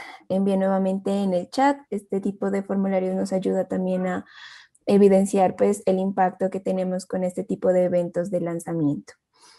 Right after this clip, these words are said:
Y bueno, ahora, eh, les voy a presentar pantalla, eh, mostrándoles la página de nuestra editorial. Eh, la página es editorial punto udenar punto edu punto co. Ustedes aquí van a encontrar,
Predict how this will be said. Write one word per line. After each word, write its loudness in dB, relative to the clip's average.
Y 2
bueno, 2
ahora, 2
eh, -2
les 0
voy 2
a 2
presentar -2
pantalla, 0
eh, -4
mostrándoles 2
la 0
página 0
de 0
nuestra -2
editorial. 2
Eh, 2
la 0
página -2
es -6
editorial 0
punto -4
udenar 0
punto -4
edu 0
punto -4
co. -4
Ustedes -4
aquí -2
van 0
a -2
encontrar, -2